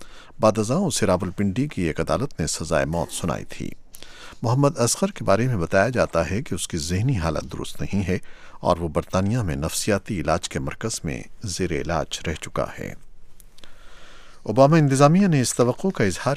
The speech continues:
کیا ہے کہ نئے افغان صدر اشرف غنی باہمی سلامتی کے معاہدے پر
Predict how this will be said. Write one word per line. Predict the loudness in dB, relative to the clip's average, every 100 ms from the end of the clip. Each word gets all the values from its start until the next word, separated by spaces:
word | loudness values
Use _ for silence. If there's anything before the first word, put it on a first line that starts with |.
| -2
کیا | 0 2 0
ہے | -2 -2
کہ | -2
نئے | -2 0 0 0
افغان | 0 -2 -2
صدر | -2 -4 -4 -4
اشرف | -4 -4 -6 -4
غنی | -4 -4 -8 0
باہمی | 0 2 -2
سلامتی | -2 0 -2 -2 -6
کے | -4
معاہدے | -2 -2 -2 -4
پر | -2 -4